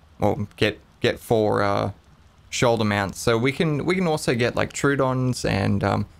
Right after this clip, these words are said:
Ichthyornis. Um, 'cause we've, um, disabled those guys on the server. So, and, and, you know, part of the series we need to tame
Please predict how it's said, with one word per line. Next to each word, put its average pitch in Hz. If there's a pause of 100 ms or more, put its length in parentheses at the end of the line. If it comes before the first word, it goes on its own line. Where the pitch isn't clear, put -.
(200)
Ichthyornis. 110 (1300)
Um, 101 (2250)
'cause 127
we've, 120
um, 98 (800)
disabled 131
those 107
guys 101
on 101
the 101
server. 113 (480)
So, -
and, 95
and, 107
you 104
know, 98
part 107
of -
the 95
series 104
we 101
need 101
to -
tame 101